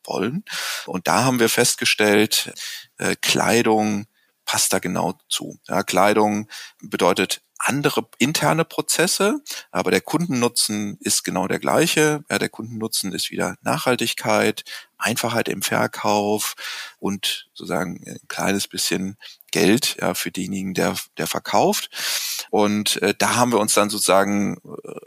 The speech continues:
reingetestet, ja, wie muss, muss man den Verkaufsprozess für die Kundinnen und die Kunden so gestalten, dass, äh, man das, äh, genauso wieder abbilden kann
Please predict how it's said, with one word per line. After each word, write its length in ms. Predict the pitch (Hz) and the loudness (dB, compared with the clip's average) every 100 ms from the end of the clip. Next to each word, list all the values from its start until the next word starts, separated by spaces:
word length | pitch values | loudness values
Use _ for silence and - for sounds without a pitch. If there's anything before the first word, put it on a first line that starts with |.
| - - - - - | -18 -16 -12 -6 2
reingetestet, 960 | 98 123 120 - 123 127 - 117 113 | 2 2 0 0 2 2 2 2 2
ja, 280 | - 101 104 | 2 4 2
wie 420 | 104 220 226 117 | 0 0 2 2
muss, 400 | 107 104 110 - - | 0 -4 -2 -2 -4
muss 260 | 98 110 | -6 -4
man 160 | 101 104 | 0 0
den 180 | 98 98 | 0 0
Verkaufsprozess 840 | - 120 123 113 - 107 - 110 | 0 0 0 -4 -6 -4 -2 0
für 300 | - - 104 | -2 -2 -4
die 100 | 110 | -4
Kundinnen 380 | - 120 113 104 | -6 -6 -4 -6
und 80 | 95 | -8
die 80 | - | -10
Kunden 420 | 147 143 131 123 - - - - | -8 -6 -6 -6 -6 -6 -6 -6
so 220 | - 104 | -4 -2
gestalten, 760 | 110 - - 107 - 110 110 - - - - | -2 0 2 2 2 -2 -4 -4 -10 -12 -4
dass, 360 | 104 104 - - | 0 2 2 2
äh, 300 | 98 98 - | 2 2 0
man 220 | - 101 | -2 -4
das, 360 | 98 101 - - | 0 0 0 -4
äh, 160 | 90 - | -8 -8
genauso 480 | 92 95 113 104 | -4 -2 -2 -6
wieder 160 | 101 - | -4 -2
abbilden 440 | - - 123 117 | -2 0 0 0
kann 380 | 117 - 107 110 | -4 -4 -4 -4